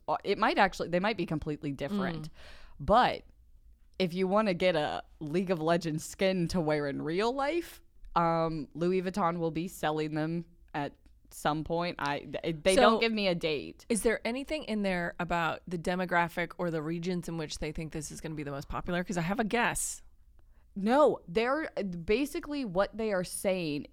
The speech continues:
Speaker 1: is they, well, this has happened in other games. So, like,
Speaker 2: Mm-hmm.
Speaker 1: on Sims, you can buy, there were clothes that were made by, uh, I'm gonna mispronounce this brand name. I'm so sorry.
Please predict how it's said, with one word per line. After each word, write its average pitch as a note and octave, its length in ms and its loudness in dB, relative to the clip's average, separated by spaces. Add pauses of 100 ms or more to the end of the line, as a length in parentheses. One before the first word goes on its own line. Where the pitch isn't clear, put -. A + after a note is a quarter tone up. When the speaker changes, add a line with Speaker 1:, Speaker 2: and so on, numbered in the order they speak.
Speaker 1:
is F3 420 2 (160)
they, F3+ 720 2
well, G#3+ 200 4
this A#3+ 260 2
has E4 140 0
happened F#3+ 520 -4
in F3 200 -4
other D#3 200 -2
games. - 340 -12
So, F#3 120 -2
like, F3+ 180 4
Speaker 2:
Mm-hmm. E3+ 140 0
Speaker 1:
on F#3+ 160 4
Sims, G3 580 0
you E3+ 160 -4
can F3+ 200 -6
buy, D#3 580 4
there E3+ 180 0
were E3 140 0
clothes E3+ 720 2
that D3+ 200 2
were D#3+ 120 0
made D3+ 420 0
by, C#3+ 480 2 (260)
uh, D3 40 0
I'm D3 200 0
gonna C#3+ 200 0
mispronounce C#3 640 -6
this C#3 140 -10
brand B2+ 320 -6
name. D#2+ 200 -12
I'm B2 120 -8
so A2 260 -10
sorry. C2+ 460 -10